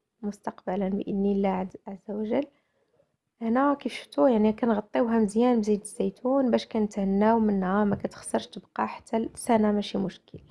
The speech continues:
هنا بالنسبه لل-، للهريسه، يعني فايت مني تشاركتها معكم، غنقول لكم بعجاله كيفاش حضرتها، لانني وجدتها باش نحضر بها، آه، مقبلات كانت قادات ليا.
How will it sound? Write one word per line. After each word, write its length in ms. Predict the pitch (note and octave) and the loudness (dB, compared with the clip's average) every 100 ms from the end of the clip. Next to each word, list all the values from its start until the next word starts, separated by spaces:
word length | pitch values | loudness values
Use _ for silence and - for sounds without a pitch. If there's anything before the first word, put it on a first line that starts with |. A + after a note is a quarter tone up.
| - - - - - - | -20 -20 -20 -20 -20 -4
هنا 160 | A#3+ C#4+ | 2 4
بالنسبه 600 | C#4 C#4 - B3 B3 - | 4 2 2 8 8 6
لل-، 180 | G#3+ G#3+ | 0 2
للهريسه، 920 | G#3 G3 F#3+ F#3+ F#3 C#4 C#4+ - D4 | 4 4 2 0 0 0 0 2 2
يعني 240 | D#4+ G#3 G#3 | 2 2 0
فايت 280 | F4 F4+ | 0 -2
مني 200 | D4+ C4 | 0 -2
تشاركتها 460 | B3 A#3 G#3+ - G3+ | 0 -2 -4 -6 -6
معكم، 460 | G3 F#3 F#3 D#4+ E4+ | -4 -6 -6 -2 0
غنقول 300 | C4 A3 G#3+ | 0 0 -2
لكم 260 | G#3 G#3 | -2 -2
بعجاله 560 | G#3 G#3+ A3+ G#3+ G3 G3 | 0 2 2 4 2 0
كيفاش 300 | - G#3+ - | -2 -12 -10
حضرتها، 600 | - G3+ F#3 D#3 A3+ C#4+ - - _ - | -12 -8 -10 -8 -4 -4 -4 -20 _ -4
لانني 300 | A3 A3+ A3 | 0 2 4
وجدتها 440 | G#3+ G#3 G#3+ A#3 | 4 2 -2 -4
باش 220 | A3 - | -4 -8
نحضر 380 | G#3+ - _ G#3 | -12 -12 _ -8
بها، 480 | G3 G3 G3+ G#3 G3 - - _ - | -4 -4 0 0 0 -8 -20 _ -8
آه، 220 | F#3+ F#3+ | -4 0
مقبلات 720 | G3 A3 - G3 G#3 G3+ G#3+ G#3+ | 0 -2 -4 -8 -2 0 0 -2
كانت 280 | - F#3+ | -10 -10
قادات 520 | - A3 G3+ G3 - G3 | -8 -6 -2 -4 -6 -8
ليا. 300 | F#3+ A3+ | 0 0